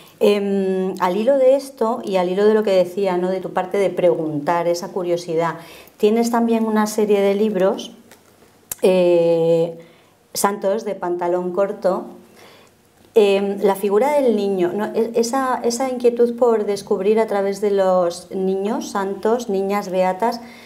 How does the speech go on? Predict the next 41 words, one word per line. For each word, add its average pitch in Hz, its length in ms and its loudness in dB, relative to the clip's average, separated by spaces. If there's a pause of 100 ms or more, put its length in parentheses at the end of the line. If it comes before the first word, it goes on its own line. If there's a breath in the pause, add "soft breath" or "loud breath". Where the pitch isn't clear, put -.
(300 loud breath)
mm, 180 640 4 (380)
hay 196 200 0
un 240 100 -4
poco 226 240 2
de 220 140 6
niño 196 400 2
en 165 160 -2
ti, 165 240 0
¿no? 185 280 0
Porque 175 300 0
lo 160 140 2
vemos 160 320 2
en 170 100 -2
los 170 160 0
programas, 160 600 -2
en 160 120 -2
ese 160 180 -4
"¿por 160 180 -8
qué, 185 100 -4
por 175 160 -4
qué, 170 80 -6
por 143 220 -8
qué?", 226 280 -6
¿no? 214 260 -8
Que, 160 280 -8
que 180 100 -10
se 175 140 -6
preguntan 170 540 -4
tanto 165 320 -4
los 156 240 -4
niños 160 400 -6
a 160 40 -8
cierta 160 400 -6
edad, 175 380 -4
nos 151 240 -10 (220)
hemos 185 300 0
preguntado 160 560 -4
todos 151 320 -6
a 165 80 -4
cierta 170 340 -2
edad, 196 240 0